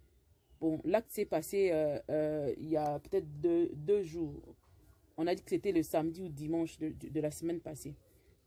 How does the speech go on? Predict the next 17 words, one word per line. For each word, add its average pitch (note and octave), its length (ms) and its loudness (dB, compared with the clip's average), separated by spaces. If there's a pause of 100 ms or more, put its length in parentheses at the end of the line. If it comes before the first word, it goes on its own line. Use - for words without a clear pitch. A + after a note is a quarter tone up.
(420)
Maintenant, F#3+ 260 2 (440)
tout D#4 100 2
ce - 80 -6
temps B3 220 2
où A#3+ 60 4
il G#3 120 4
a G#3 100 8
été F#3 240 4
refoulé D#3+ 460 -2
là, D3+ 160 -4 (100)
il E3+ 120 -10
vivait F3+ 380 0
où ? D#4 140 -2 (1080)
Il G#3 140 2
marchait G3 300 4
avec G#3+ 300 4
qui ? C#4+ 200 -4